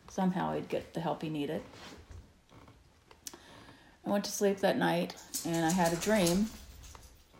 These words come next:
And in this dream, my brother and I were working at a seedy bar in a mall. And he was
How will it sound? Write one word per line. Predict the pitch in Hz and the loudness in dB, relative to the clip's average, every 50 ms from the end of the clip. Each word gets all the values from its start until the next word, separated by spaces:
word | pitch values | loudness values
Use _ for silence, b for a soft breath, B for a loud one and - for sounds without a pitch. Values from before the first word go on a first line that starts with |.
| - - - B B B B B B B B B B B B B _ - | -20 -20 -20 B B B B B B B B B B B B B _ -2
And | 180 180 185 | 2 4 6
in | 185 185 | 6 6
this | 185 180 180 - | 4 2 0 -2
dream, | - - - 202 185 185 | -4 -2 0 2 4 4
my | 175 165 165 160 165 170 180 185 - - - _ | 4 4 2 2 2 0 -2 -4 -8 -14 -18 _
brother | 214 - 160 190 190 190 185 175 | -4 2 4 4 6 6 6 6
and | 165 160 | 4 4
I | 143 101 98 156 | 2 0 0 2
were | 180 180 170 | 2 4 4
working | 170 170 175 175 - 180 170 151 | 6 6 4 4 2 0 0 2
at | 151 | 0
a | 156 151 | -2 -4
seedy | - - 175 170 170 | -4 -4 -2 -2 -2
bar | 170 - 165 170 165 - - - - - - - 175 - - - | 0 0 0 0 0 0 -2 -6 -8 -10 -12 -12 -12 -12 -10 -8
in | - - 180 | -2 2 2
a | 165 | 2
mall. | 160 165 165 160 151 143 131 151 180 180 - - - - - - B B B B B B B B B B B B B B B B B B B _ - | 2 2 2 2 2 2 2 0 -2 -6 -10 -14 -20 -20 -20 -20 B B B B B B B B B B B B B B B B B B B _ -4
And | - 175 175 170 165 165 160 160 160 156 156 156 160 180 - - - - - - - - - | 0 2 4 4 4 4 2 2 2 0 0 0 -2 -2 -4 -8 -12 -18 -20 -20 -20 -12 -10
he | 185 175 214 208 208 | -4 0 2 2 4
was | 196 190 185 180 175 175 175 175 - - | 6 8 8 10 10 8 6 4 0 -4